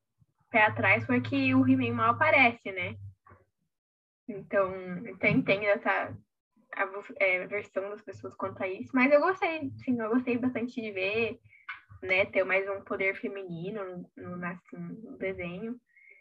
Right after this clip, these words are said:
E eu acho que provavelmente na segunda temporada a gente vai ver mais do, do He-Man, eu acredito, né? E desse, desse universo novo aí que eles tão fazendo.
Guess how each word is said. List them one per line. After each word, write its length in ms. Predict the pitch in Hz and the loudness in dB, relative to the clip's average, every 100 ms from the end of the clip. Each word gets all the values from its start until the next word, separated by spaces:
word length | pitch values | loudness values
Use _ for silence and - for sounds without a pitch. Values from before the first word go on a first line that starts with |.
| _ | _
E 80 | 226 | 4
eu 80 | 254 | 4
acho 240 | 294 - | 4 2
que 320 | - 381 403 - _ - | 2 4 4 0 _ 4
provavelmente 340 | 285 302 - | 6 6 2
na 80 | 285 | -2
segunda 300 | 285 262 269 | 0 0 2
temporada 640 | 269 262 262 214 214 233 | 0 2 2 2 2 0
a 40 | 220 | -2
gente 200 | 208 - | -2 0
vai 100 | 214 | 2
ver 160 | 220 | 2
mais 380 | 220 170 185 226 - _ - | 2 0 0 -2 -8 _ -10
do, 100 | 196 | -8
do 400 | - - - 202 | -10 -16 -14 -12
He-Man, 300 | 196 165 190 | -8 -6 -6
eu 80 | |
acredito, 480 | 196 - 180 190 - - | -8 -10 -12 -12 -14 -12
né? 120 | 196 - - - - - - - | -12 -14 -20 -20 -18 -16 -14 -6
E 160 | - 196 | 0 4
desse, 300 | 262 403 440 | 6 6 6
desse 200 | 427 440 | 6 4
universo 500 | 440 622 554 453 - 466 | 6 6 6 4 2 2
novo 160 | 359 | 4
aí 120 | 320 | 2
que 120 | 277 277 | 0 -4
eles 100 | 269 | -4
tão 140 | 285 | -2
fazendo. 520 | 294 269 208 196 214 | 0 0 0 -4 -12